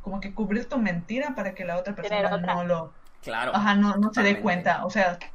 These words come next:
Speaker 1: está complicado, sí.
Speaker 3: Sí. Digo.
Speaker 1: Tan fácil te lo digo, con que las mujeres se pueden pintar, manejar al mismo tiempo. <laughs> Que no
Speaker 3: Claro.
Speaker 1: deberían.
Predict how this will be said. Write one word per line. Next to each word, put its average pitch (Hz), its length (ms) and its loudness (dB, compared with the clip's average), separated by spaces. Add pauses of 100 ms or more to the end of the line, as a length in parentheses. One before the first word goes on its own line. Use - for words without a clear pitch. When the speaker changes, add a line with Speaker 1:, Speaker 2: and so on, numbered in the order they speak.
(500)
Speaker 1:
está 180 180 2
complicado, 180 640 2
sí. 196 420 -2 (220)
Speaker 3:
Sí. 330 380 -10 (720)
Digo. 170 400 -4
Speaker 1:
Tan 208 140 4
fácil 233 280 4
te 208 100 0
lo 190 100 8
digo, 240 240 6
con 202 120 2
que 196 100 0
las 185 140 0
mujeres 226 280 -2
se 202 80 -4
pueden 190 400 -2
pintar, 175 580 -4 (180)
manejar 175 600 -4
al 185 120 -4
mismo 170 260 -8
tiempo. - 200 -14 (220)
<laughs> 247 520 4
Que 208 100 6
no 208 80 10
Speaker 3:
Claro. 202 40 8
Speaker 1:
deberían. 143 380 4